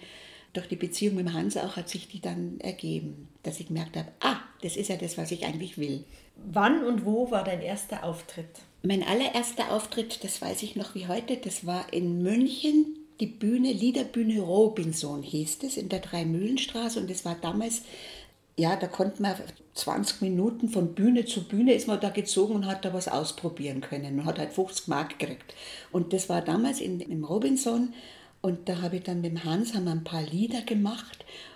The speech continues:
Speaker 1: und, also ich hab gemeint, ich stirb, also es kann, ich dachte, es, es war ganz furchtbar und dann bin ich mit wirklich schlotternden Knien auf die Bühne und dann haben wir gesungen und dann habe ich plötzlich gemerkt, die Leute, die lachen ja, die,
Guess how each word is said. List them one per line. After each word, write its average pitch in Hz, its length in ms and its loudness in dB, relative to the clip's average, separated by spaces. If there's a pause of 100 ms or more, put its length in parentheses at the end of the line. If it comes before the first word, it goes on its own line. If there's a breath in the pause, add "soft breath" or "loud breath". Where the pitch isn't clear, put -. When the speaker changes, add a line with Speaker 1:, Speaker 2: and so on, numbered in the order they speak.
(100)
Speaker 1:
und, 175 300 -2 (320)
also 160 200 -2
ich 175 60 -4
hab - 120 -12
gemeint, 175 220 -2
ich - 140 -4
stirb, 175 340 -6
also 165 140 -4
es 170 100 -8
kann, 180 160 -4 (440)
ich - 180 0
dachte, - 480 0 (720)
es, - 160 0
es - 240 -2
war 220 180 0 (120)
ganz 262 280 4
furchtbar 214 400 2
und 202 140 -2
dann 214 200 2 (300 loud breath)
bin 208 160 4
ich 208 60 6
mit 208 320 0
wirklich 240 380 4
schlotternden 240 680 0
Knien 254 380 6
auf 226 220 -2
die 214 100 -4
Bühne 233 440 2
und 208 120 -2
dann 208 140 0
haben 208 120 2
wir 208 100 2
gesungen 247 560 2 (260 loud breath)
und 214 100 2
dann 214 160 4
habe 214 140 4
ich 226 40 2
plötzlich 233 340 2
gemerkt, 240 260 2
die 311 80 4
Leute, 302 240 2
die 269 140 4
lachen 262 340 4
ja, 240 180 4
die, 233 280 0